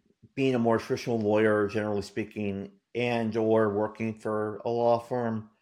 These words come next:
But I think that experience definitely compelled me to not follow that path, at least in terms of working for a, a law firm. Uh, but at the same time, I, I did at the time, and even during law school, I think, was, was leaning towards sort of a more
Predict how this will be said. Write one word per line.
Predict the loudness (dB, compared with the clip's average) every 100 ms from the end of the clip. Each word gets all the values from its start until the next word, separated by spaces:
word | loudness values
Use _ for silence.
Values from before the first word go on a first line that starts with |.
| _ _ _ _ 0
But | 2
I | 2
think | -2 2
that | 2
experience | 2 -4 -2 -2 -2
definitely | -2 -2 0 -4 -2 -4 -8 _
compelled | -18 -6 2 2 4
me | -2
to | -4 -4 -4 -4 -8 _ _ -16
not | 0 4 4 2 -4
follow | 0 0 2
that | 0 0 -4
path, | -6 -6 -6
at | -6
least | -6 -8 -12
in | -14
terms | -14 -16
of | -6
working | -8 -6 -14
for | -10 -10
a, | -12 _ _ _ _ _ 0
a |
law | 6 6
firm. | 6 0 0 -6 _ _ 0
Uh, | 6 8 8
but | 6
at | 2
the | -4
same | -2 -2 -2
time, | -2 -2 0
I, | 0 -2 -2
I | -4
did | 0 0 2
at | 0 -2
the |
time, | -12 -4 0 0 0 -4 -10 _ _ _
and | 0
even | 2 2 0 -6 _ _ -4
during | -2 0
law | 2 2
school, | 2 0 -2
I |
think, | -2 -6 -10 _
was, | -10 -8 -14 -8
was | -8 -4
leaning | -2 -2 -2
towards | -2 0 0 0
sort | -2 -2
of | -4
a |
more | -2 -2 -4 -8